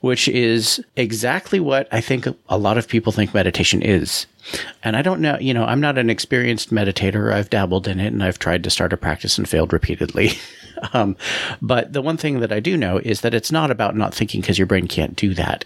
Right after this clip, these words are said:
It's about being comfortable with the fact that your brain generates all these random ideas and not following them, right? It's, it's sitting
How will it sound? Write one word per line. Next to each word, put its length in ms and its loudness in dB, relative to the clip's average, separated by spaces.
It's 200 -2
about 480 2
being 300 4
comfortable 500 0
with 180 2
the 60 2
fact 280 -2
that 80 -2
your 120 0
brain 360 2
generates 440 2
all 220 2
these 460 -2
random 520 0
ideas 600 2
and 160 2
not 200 2
following 480 2
them, 400 -8
right? 260 2
It's, 480 2
it's 400 0
sitting 540 2